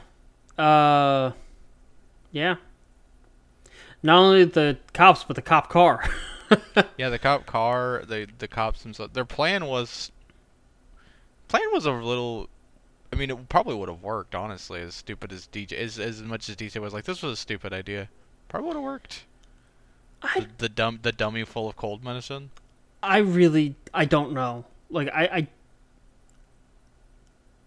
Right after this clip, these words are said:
Speaker 1: I, I think in a world where the plan went off, yeah, it probably would have worked.
Speaker 2: Mm-hmm.
Speaker 1: Uh, but yeah, no, I, I, I have nothing more to add to that. Um,
Speaker 2: Also,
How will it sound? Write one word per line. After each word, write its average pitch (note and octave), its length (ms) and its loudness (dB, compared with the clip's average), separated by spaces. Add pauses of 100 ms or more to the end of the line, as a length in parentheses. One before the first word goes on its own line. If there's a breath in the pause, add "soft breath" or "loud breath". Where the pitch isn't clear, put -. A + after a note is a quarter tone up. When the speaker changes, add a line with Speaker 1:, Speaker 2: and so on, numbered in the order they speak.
(180)
Speaker 1:
I, A3 160 -2
I A#3+ 80 2
think - 600 -2
in A3+ 200 -2
a G3 80 10
world F3+ 440 8
where E3+ 100 6
the D3 80 2
plan D#3+ 400 4
went C#3 240 0
off, C#3 300 2
yeah, A#2+ 260 -8
it C#3+ 120 -6
probably C3+ 300 4
would C3 260 -4
have C#3 220 0
worked. C#3+ 440 -4 (840)
Speaker 2:
Mm-hmm. G#2+ 300 -14 (500)
Speaker 1:
Uh, C3 560 2 (1500)
but - 180 -8
yeah, B2+ 220 -2
no, A#2 200 -6 (180)
I, - 220 -8
I, D3 260 2
I C#3+ 40 2
have C3+ 180 -4
nothing A#2+ 240 -10
more A#2 100 -14
to - 120 -14
add B2 180 -10
to C3 100 -18
that. A#2+ 260 -12 (360)
Um, A#2 340 -14 (680)
Speaker 2:
Also, B2 640 -8